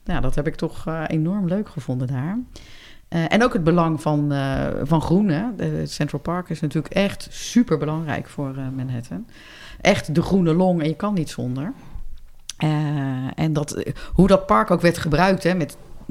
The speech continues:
toneel, je had een Shakespeare theater daar, en, eh, maar ook honkbal en, eh, nou weet ik het, het was allemaal sporten en, eh,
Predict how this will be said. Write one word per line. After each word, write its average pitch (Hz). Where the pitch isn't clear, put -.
toneel, 160
je 151
had 127
een 120
Shakespeare 135
theater 143
daar, 139
en, -
eh, -
maar 113
ook 120
honkbal 127
en, 117
eh, 117
nou 120
weet 120
ik 135
het, 139
het 139
was 131
allemaal 120
sporten 135
en, 117
eh, 120